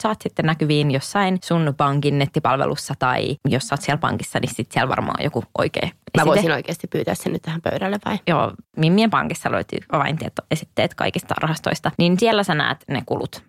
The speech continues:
Speaker 1: Ne voi olla hallinnointipalkkio, siinä voi olla joku juokseva kulu.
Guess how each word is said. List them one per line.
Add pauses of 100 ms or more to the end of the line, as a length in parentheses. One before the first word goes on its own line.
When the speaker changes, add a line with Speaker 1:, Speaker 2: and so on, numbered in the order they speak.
(160)
Speaker 1:
Ne
voi
olla
hallinnointipalkkio,
siinä
voi
olla
joku
juokseva
kulu.